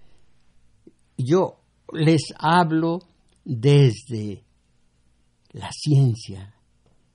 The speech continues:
Es la ciencia que no es, no es para nada, eh,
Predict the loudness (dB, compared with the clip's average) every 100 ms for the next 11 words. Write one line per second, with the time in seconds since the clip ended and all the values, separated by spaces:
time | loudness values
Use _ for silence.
0 | _ _ _ _ _ -10 -4 -4 -2 -2
1 | -2 -2 -4 -2 -2 -2 -4 -6 -8 -12
2 | -20 _ _ -4 -2 -2 -6 -8 -6 -4
3 | -6 -6 -6 -6 -8 -12 _ _ _ _
4 | _ _ _ _ _ _ _ -14 -14